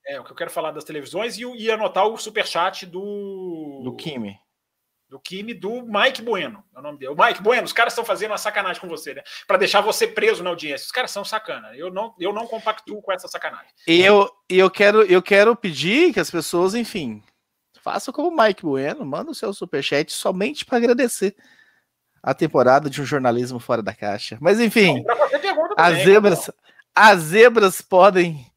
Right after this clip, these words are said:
Speaker 2: atrapalhar, Will Bueno?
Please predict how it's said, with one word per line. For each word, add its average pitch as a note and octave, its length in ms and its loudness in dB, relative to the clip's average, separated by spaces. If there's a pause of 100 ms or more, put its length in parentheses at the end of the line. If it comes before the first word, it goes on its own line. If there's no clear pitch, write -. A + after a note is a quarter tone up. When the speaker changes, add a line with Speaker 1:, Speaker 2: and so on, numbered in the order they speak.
(1040)
Speaker 2:
atrapalhar, C#3 520 2
Will D#3+ 180 0
Bueno? A2 400 -6